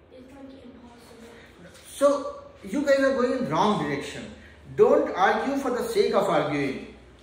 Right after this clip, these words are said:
Speaker 2: Try getting the message. I'm saying my age is four times my daughter's age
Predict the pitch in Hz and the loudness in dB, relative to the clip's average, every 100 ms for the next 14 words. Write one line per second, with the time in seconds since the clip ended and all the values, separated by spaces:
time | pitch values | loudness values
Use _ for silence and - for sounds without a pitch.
0 | - - - - - 214 254 262 262 269 | -20 -20 -20 -20 -10 -2 0 0 -2 -2
1 | 233 156 156 - - - - 185 233 - | -2 -2 -6 -6 -10 -10 -8 -6 -4 -4
2 | 175 139 202 - - - - - 151 226 | -4 -4 -8 -12 -18 -20 -20 -12 -4 0
3 | 269 220 185 160 - - - - - - | 0 0 0 2 -2 -6 -12 -16 -14 2
4 | 208 - - 190 226 247 254 - 190 247 | 4 4 0 2 4 4 2 0 -2 -2
5 | - 185 185 170 165 170 208 185 - - | -6 -6 -4 -4 -4 -4 -4 -6 -4 -4
6 | - - | -4 -4